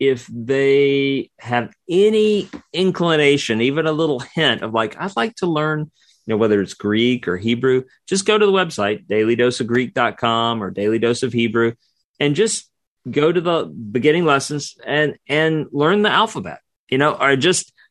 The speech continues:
just, just put your foot in there for five or ten minutes.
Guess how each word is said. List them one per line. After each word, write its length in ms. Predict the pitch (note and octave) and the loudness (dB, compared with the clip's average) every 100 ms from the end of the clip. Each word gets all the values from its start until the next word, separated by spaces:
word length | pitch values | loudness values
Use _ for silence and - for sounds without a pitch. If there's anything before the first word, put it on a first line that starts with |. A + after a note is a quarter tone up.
| - | -2
just, 340 | F#3+ F#3 - _ _ _ _ _ - | -2 -2 -8 _ _ _ _ _ -8
just 240 | D#3 D3+ | -4 -4
put 200 | - G#3+ | 2 2
your 100 | G#3+ | 2
foot 260 | F#3 - F3 | -2 -2 0
in 140 | C3 | 0
there 240 | G2+ F2 - | 0 -4 -6
for 160 | - A2 | -2 0
five 300 | - C#3 D3+ | 2 2 2
or 60 | |
ten 300 | D3+ D#3+ D3+ | 0 0 2
minutes. 560 | C3 A#2 A#2+ - - | 2 2 0 -2 -10